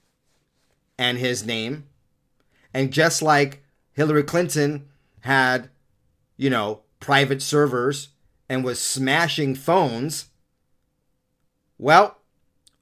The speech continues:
looks like Joe Biden and family had a whole bunch of secret phones as well,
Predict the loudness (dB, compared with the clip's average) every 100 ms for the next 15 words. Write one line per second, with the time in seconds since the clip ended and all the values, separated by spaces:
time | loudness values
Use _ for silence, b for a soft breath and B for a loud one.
0 | _ 0 0 2 2 4 2 0 6 6
1 | 8 6 6 2 0 -4 -2 -4 -2 -2
2 | -4 -6 _ _ _ _ _ 4 6 6
3 | 4 4 2 0 -2 2 2 4 2 2
4 | 2 0 2 2 4 0 -4